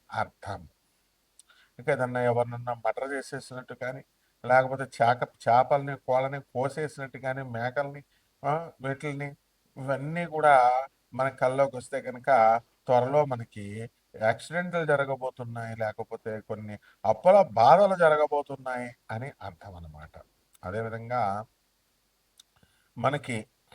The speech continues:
ఇంకా కళ్ళలోకి ఏమొస్తాయి, వ్యాపారం చేస్తున్నట్టు, షాపుల్లో కూర్చున్నట్టు,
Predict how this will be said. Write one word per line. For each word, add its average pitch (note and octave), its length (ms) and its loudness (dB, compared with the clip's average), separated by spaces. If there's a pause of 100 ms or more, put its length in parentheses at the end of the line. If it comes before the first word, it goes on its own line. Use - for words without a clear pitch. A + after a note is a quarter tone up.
(1080)
ఇంకా C3 420 4
కళ్ళలోకి E3 600 2
ఏమొస్తాయి, E3+ 540 2
వ్యాపారం D#3+ 560 6
చేస్తున్నట్టు, D3+ 600 -2
షాపుల్లో C#3+ 600 2
కూర్చున్నట్టు, C#3+ 880 -10